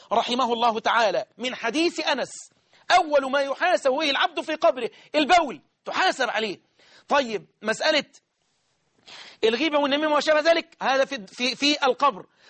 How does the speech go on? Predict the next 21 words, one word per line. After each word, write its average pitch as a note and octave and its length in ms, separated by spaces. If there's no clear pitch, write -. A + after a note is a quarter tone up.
طيب، C4 240
في D#4 120
الآخرة D4 520
أول C4+ 400
ما C4 120
يحاسب B3+ 640
العبد B3 420
عليه B3+ 380
من B3 280
حق - 480
الله F4 460
عز D#4+ 360
وجل E4 460
في D#4+ 100
الآخرة E4 400
الصلاة. B3+ 380
ومن D4 320
حق - 420
العباد F4 540
أول F4+ 360
ما E4 280